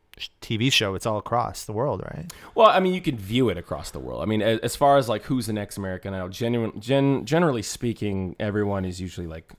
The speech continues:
Speaker 2: a s-, American citizen of some sort. I, I don't know. I don't know the fucking particulars. I had a friend from Israel who was in there, but I guess she's also American. I don't know. Um,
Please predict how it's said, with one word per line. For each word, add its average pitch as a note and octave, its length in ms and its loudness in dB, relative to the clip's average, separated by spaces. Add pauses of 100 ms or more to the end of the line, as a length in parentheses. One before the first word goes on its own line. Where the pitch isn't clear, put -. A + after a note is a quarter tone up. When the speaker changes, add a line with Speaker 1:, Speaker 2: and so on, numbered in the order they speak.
(360)
Speaker 2:
a G#2+ 40 0
s-, F#2 220 -6
American G2 480 -2
citizen F#2+ 440 -8
of E2+ 100 -12
some G2 280 -10
sort. F2 300 -12
I, A2+ 200 0
I - 20 0
don't F#2+ 100 -4
know. F2+ 80 -6
I G#2 80 -2
don't G#2 100 -6
know G2 80 -6
the F2 80 -10
fucking E2+ 260 -14
particulars. D#2 640 -16
I B2 100 -2
had A#2+ 100 2
a G2 40 -8
friend G2+ 200 -6
from F#2 140 -8
Israel F#2 360 -6
who D#2+ 60 -10
was D#2 160 -10
in D#2 80 -10
there, E2 200 -12 (200)
but - 160 -10
I F#2 60 -10
guess F2+ 120 -12
she's F2+ 160 -16
also F2 220 -16
American. - 420 -20
I - 80 -14
don't - 80 -20
know. - 580 -4
Um, A#2 380 2